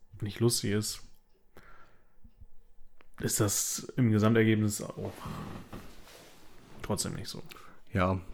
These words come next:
Speaker 2: gibt bessere, gibt noch bessere Sachen mit denen, ne?
Speaker 1: Ja, ich würd sagen, alles andere, wo man Jay und Silent Bob
Speaker 2: Ich
Speaker 1: sieht,
Speaker 2: weiß gar
Speaker 1: ist
Speaker 2: nicht, kommt
Speaker 1: besser.
Speaker 2: der in Cl-, kommen die in Clerks auch schon vor?
Speaker 1: Das weiß ich nicht so genau.
Speaker 2: Da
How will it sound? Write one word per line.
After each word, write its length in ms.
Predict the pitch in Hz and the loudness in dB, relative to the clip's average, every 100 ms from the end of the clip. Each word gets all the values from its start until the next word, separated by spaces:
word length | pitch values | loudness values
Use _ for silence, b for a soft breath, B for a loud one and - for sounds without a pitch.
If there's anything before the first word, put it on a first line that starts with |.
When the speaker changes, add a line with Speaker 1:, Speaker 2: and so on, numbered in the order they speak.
| - | 4
Speaker 2:
gibt 140 | 117 | 8
bessere, 540 | 120 117 - 104 98 95 - | 12 12 12 10 10 8 2
gibt 140 | - 98 | 4 6
noch 140 | 101 | 6
bessere 240 | 98 101 | 4 4
Sachen 220 | 95 92 98 | 4 4 4
mit 140 | 95 | 4
denen, 180 | 95 92 | 4 4
ne? 180 | 95 107 | 2 2
Speaker 1:
Ja, 220 | 107 92 - - - | 2 0 -2 -12 -2
ich 180 | 120 107 | 0 4
würd 120 | 110 | 6
sagen, 200 | 107 107 | 8 8
alles 260 | 101 113 110 | 6 4 4
andere, 260 | 113 127 | 6 6
wo 80 | 104 | 6
man 140 | 101 | 6
Jay 300 | 101 104 101 - - | 6 6 4 0 -6
und 140 | 113 | -4
Silent 260 | - 104 101 | 0 2 4
Bob 100 | 107 | 4
Speaker 2:
Ich 60 | 107 | 10
Speaker 1:
sieht, 100 | 123 | 10
Speaker 2:
weiß 140 | 123 | 12
gar 80 | 117 | 10
Speaker 1:
ist 60 | |
Speaker 2:
nicht, 120 | 117 - | 10 8
kommt 200 | 131 123 | 8 12
Speaker 1:
besser. 220 | 117 110 | 12 12
Speaker 2:
der 40 | 110 | 10
in 220 | 117 113 | 10 8
Cl-, 280 | - 123 117 | 6 2 6
kommen 180 | 123 120 | 10 10
die 60 | |
in 120 | 113 | 10
Clerks 360 | 110 - 120 - | 8 6 4 4
auch 100 | 107 | 2
schon 160 | - 147 | 2 2
vor? 240 | - 165 | 4 4
Speaker 1:
Das 240 | 175 - - - | 2 -2 -8 -2
weiß 240 | 101 104 | 0 2
ich 80 | 110 | 2
nicht 140 | 107 | 2
so 120 | - 107 | 2 2
genau. 300 | 107 110 104 b b b b b b b b b b b b b b b - | 4 4 2 b b b b b b b b b b b b b b b 0
Speaker 2:
Da 440 | 98 98 101 101 | 4 4 4 2